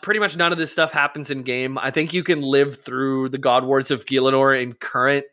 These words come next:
RuneScape. You can at least get the cutscene. Um, but this really sets up, um, Gielinor for the way we know it. Uh,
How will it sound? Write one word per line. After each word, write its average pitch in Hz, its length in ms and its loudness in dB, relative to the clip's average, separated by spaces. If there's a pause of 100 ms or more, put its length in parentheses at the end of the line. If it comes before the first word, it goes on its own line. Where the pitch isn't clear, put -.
(100)
RuneScape. 143 540 0
You 131 80 -12
can 123 160 -2
at 127 80 -4
least 151 200 0
get - 140 0
the 131 60 -12
cutscene. 160 600 -4 (600)
Um, 113 420 0 (840)
but 131 420 2
this 202 380 0
really 202 360 4
sets 175 380 0
up, 151 240 2 (420)
um, 120 500 0
Gielinor 131 500 0
for 147 120 -6
the 127 80 -4
way 127 140 2
we 123 120 -2
know 123 200 2
it. 131 220 0 (480)
Uh, 104 200 -4